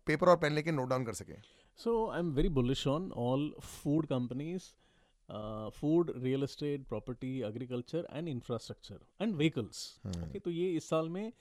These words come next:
Speaker 2: सबसे ज़्यादा ये इंडस्ट्रीज हैं। तो मैं आप लोगों से ये भी बोलना चाहता हूँ कि even if you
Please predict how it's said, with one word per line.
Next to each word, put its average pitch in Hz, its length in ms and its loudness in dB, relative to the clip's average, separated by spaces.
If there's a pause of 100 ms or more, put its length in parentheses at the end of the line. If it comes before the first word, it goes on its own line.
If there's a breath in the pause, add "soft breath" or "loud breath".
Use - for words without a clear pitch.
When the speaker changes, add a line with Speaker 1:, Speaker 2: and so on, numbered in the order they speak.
(300 soft breath)
Speaker 2:
सबसे 156 220 0
ज़्यादा 160 220 2
ये 160 340 0 (120)
इंडस्ट्रीज 147 500 0
हैं। 151 140 0 (340 soft breath)
तो 180 60 -2
मैं 196 100 6
आप 180 120 6
लोगों 196 120 8
से 196 80 8
ये 170 60 10
भी 202 80 6
बोलना 175 220 4
चाहता 170 220 4
हूँ 180 80 2
कि 175 120 2
even 180 200 2
if - 100 -2
you 170 140 6